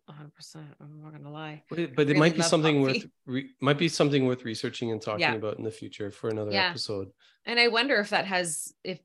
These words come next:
Speaker 1: if, if it creates the same type of effects for people, even from, like, the, the gastric acid and the gastrin and the, the colonic motility and all those things that we talked about as negative side effects. I wonder if it still has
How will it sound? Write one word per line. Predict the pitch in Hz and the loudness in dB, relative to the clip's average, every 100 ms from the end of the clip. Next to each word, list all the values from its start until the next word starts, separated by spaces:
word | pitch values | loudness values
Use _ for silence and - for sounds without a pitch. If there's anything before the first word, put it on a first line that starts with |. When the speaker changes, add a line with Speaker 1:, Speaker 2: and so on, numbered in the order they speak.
| _ | _
Speaker 1:
if, | 185 185 - 170 - _ - | -12 -12 -8 -10 -12 _ -10
if | 170 170 | -10 -8
it | - - | -10 -10
creates | - - 247 311 | -14 -4 -4 -4
the | 196 | -10
same | - 147 151 | -8 -8 -8
type | 147 147 | -12 -12
of | 151 | -16
effects | 147 139 143 - | -12 -12 -10 -10
for | - 147 | -10 -12
people, | - 156 151 139 135 _ | -12 -14 -8 -8 -8 _
even | 190 180 | -10 -8
from, | 196 190 | -6 -4
like, | 180 175 - | -4 -4 -4
the, | 170 160 156 - _ _ _ _ _ _ _ _ _ _ _ _ _ | -2 0 0 -4 _ _ _ _ _ _ _ _ _ _ _ _ _
the | 175 175 | -10 -2
gastric | 165 170 - 196 175 | 0 0 -2 -8 -4
acid | 151 - 156 147 147 | -4 -2 -4 -4 -6
and | 151 | -8
the | |
gastrin | 151 160 180 - 170 143 139 143 | -2 -2 -2 -10 -8 -8 -8 -8
and | 143 147 | -8 -8
the, | 143 143 143 151 _ 175 | -6 -6 -8 -10 _ -14
the | 170 | -14
colonic | - 180 160 165 165 | -10 -6 -4 -4 -4
motility | 165 156 160 147 151 156 | -4 -4 -6 -4 -4 -4
and | 151 | -2
all | 165 | -2
those | 208 160 - | -2 -2 -4
things | 165 165 | -6 -4
that | 160 - | -6 -6
we | 190 | -8
talked | 208 170 180 | -6 -6 -4
about | 151 147 | -6 -4
as | 151 143 | -6 -4
negative | 160 196 160 | -6 -4 -6
side | 156 147 | -6 -6
effects. | 143 151 151 - | -6 -8 -10 -8
I | 160 | -8
wonder | 151 165 | -8 -10
if | 175 | -12
it | - | -14
still | - 156 147 | -10 -10 -8
has | 147 143 147 - | -8 -8 -8 -12